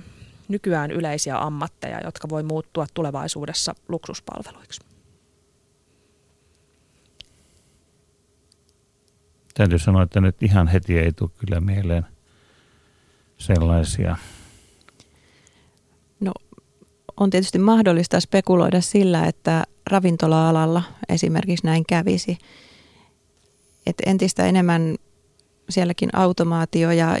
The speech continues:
Speaker 3: ja sit tällaiset pikaruokatyyppiset ja elintarviketeollisuus uusissa muodoissa tulee,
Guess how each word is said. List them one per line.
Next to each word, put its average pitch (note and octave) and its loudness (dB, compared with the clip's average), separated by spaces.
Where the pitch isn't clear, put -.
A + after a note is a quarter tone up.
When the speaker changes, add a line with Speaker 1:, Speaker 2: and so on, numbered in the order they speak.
Speaker 3:
ja F3 0
sit E3+ -4
tällaiset E3 -2
pikaruokatyyppiset E3 0
ja E3+ 2
elintarviketeollisuus E3 0
uusissa E3+ -2
muodoissa D#3+ 2
tulee, E3 2